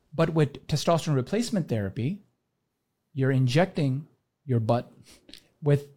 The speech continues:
in-, this injection of, of chemicals, and then you do it for life. You stop, natural production goes away. But you can cycle with H C G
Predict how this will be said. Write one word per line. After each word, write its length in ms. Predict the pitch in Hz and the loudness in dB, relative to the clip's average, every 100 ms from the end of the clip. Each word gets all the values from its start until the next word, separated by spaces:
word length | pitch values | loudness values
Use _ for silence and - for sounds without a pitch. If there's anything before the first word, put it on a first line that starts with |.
| 156 | -2
in-, 180 | 131 - | 0 0
this 180 | 127 131 | -2 2
injection 640 | 117 117 120 - 139 190 - - | 2 2 2 2 2 0 -10 -6
of, 200 | 117 - | -4 -2
of 160 | 123 | -2
chemicals, 540 | - 107 104 107 156 - _ _ _ _ _ - | 0 -2 0 -2 -4 -8 _ _ _ _ _ 0
and 140 | 202 | 4
then 140 | 233 226 | 4 4
you 100 | 226 | 4
do 140 | 226 | 2
it 80 | 233 | 0
for 100 | 214 | 0
life. 360 | 175 104 - _ _ _ _ _ _ _ _ _ _ _ _ | -2 -4 -12 _ _ _ _ _ _ _ _ _ _ _ _
You 140 | 135 | -4
stop, 540 | 123 - 190 214 302 - _ _ _ _ _ _ _ _ | -2 -2 2 2 0 -6 _ _ _ _ _ _ _ _
natural 360 | 147 135 147 147 | 0 2 2 -2
production 640 | 135 123 123 - 110 104 - _ | -2 -2 -2 -2 -6 -6 -14 _
goes 220 | - 110 | -6 -4
away. 240 | 107 98 107 113 | -4 -6 -6 -2
But 360 | - - - - _ _ _ _ _ _ _ | 0 -2 -6 -20 _ _ _ _ _ _ _
you 160 | - 240 | 0 0
can 420 | 247 - 247 294 | 0 0 0 0
cycle 640 | 269 - - 233 247 117 - _ - | -2 -2 0 0 0 -2 -4 _ -6
with 220 | 131 131 - | -4 -2 2
H 220 | 175 180 | 2 2
C 260 | - 190 | 0 0
G 540 | 151 120 147 147 143 | 2 4 4 4 2